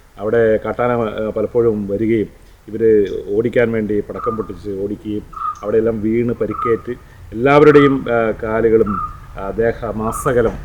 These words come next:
ആ, പരിക്കേറ്റ കാര്യങ്ങൾ എനിക്ക് കാണാൻ സാധിച്ചു. വളരെ സങ്കടം തോന്നി. സത്യത്തിൽ, ആ, ഇത്രയും, ആ, നിരന്തരമായ ഈ,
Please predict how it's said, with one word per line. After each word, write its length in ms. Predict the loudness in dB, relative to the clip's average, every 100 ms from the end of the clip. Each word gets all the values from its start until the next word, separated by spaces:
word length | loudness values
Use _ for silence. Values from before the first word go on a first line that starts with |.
| -8
ആ, 180 | -6 -6
പരിക്കേറ്റ 500 | -4 -6 0 0 2 -2 -6 -12 -18 -16 -8
കാര്യങ്ങൾ 300 | -4 -2 0
എനിക്ക് 320 | -2 -6 -8
കാണാൻ 220 | -6 -6
സാധിച്ചു. 360 | -6 -12 -14 -16 -18 -20 -20 -20 -12
വളരെ 200 | 0 2
സങ്കടം 340 | 2 4 4 4
തോന്നി. 340 | 4 2 -4
സത്യത്തിൽ, 680 | -10 -14 -10 -6 -2 0 0 -2 -12 -18 -6
ആ, 280 | -2 0 0
ഇത്രയും, 640 | -2 4 6 6 2 0
ആ, 380 | 0 0 -2 -4 -8 -12 -16 -14
നിരന്തരമായ 800 | -2 2 4 6 6 8 8 6 2 -10
ഈ, 220 | -4 -4